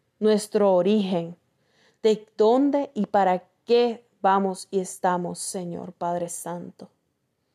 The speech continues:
Ayúdanos, Señor, para que esta palabra, Señor, quebrante, Señor, todo espíritu de debilidad, de miedo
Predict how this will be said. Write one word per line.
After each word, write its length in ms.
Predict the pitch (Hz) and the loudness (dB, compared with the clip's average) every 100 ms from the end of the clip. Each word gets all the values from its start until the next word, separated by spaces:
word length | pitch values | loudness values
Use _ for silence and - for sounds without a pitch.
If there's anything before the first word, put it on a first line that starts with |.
| _ _ _ - | _ _ _ 0
Ayúdanos, 640 | 214 214 285 240 202 196 | 2 4 4 4 4 0
Señor, 540 | - 220 190 190 185 | -2 0 0 0 -2
para 260 | 190 196 190 | 0 0 2
que 80 | 202 | -2
esta 240 | - 220 | 0 -2
palabra, 580 | 220 202 202 202 202 196 | 2 4 4 4 2 -2
Señor, 480 | - 202 190 185 190 | -2 -2 0 -4 -2
quebrante, 720 | 202 190 196 208 220 208 196 | 0 2 4 4 2 0 -4
Señor, 400 | - 190 190 185 | -4 -6 -4 -4
todo 240 | - 196 196 | 0 0 2
espíritu 840 | 196 - - 247 220 202 175 180 _ _ _ _ _ _ _ - | -2 -10 -4 -2 -2 -2 -10 -10 _ _ _ _ _ _ _ 0
de 160 | 208 | 2
debilidad, 840 | 208 202 214 202 190 185 202 208 180 | 4 4 2 2 0 2 4 4 2
de 280 | 185 196 | 2 2
miedo 680 | 196 202 214 226 220 180 175 | 2 2 4 4 2 0 -2